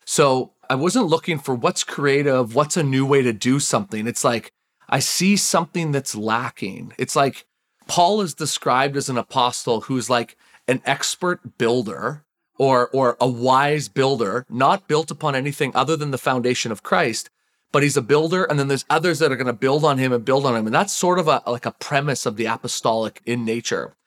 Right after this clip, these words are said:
So it's like looking and going, "Okay, I see all these broken homes that kids are coming from. Well, how do we help change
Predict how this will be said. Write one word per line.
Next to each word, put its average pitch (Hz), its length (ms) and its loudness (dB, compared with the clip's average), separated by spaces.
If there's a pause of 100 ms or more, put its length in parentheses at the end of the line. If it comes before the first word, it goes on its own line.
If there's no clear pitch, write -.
(340)
So - 140 0
it's - 120 0
like 139 140 2
looking 165 380 0
and 123 80 -2
going, 120 200 0
"Okay, 131 480 -2
I 143 80 -6
see - 200 -2
all 185 140 4
these 196 180 0
broken 151 520 0
homes 127 320 -2
that 120 140 -6
kids 117 200 -2
are 120 60 -4
coming 117 320 -4
from. 90 320 -10 (340)
Well, 139 140 2
how 156 160 0
do 220 80 0
we 220 160 0
help 170 380 0
change 165 800 -2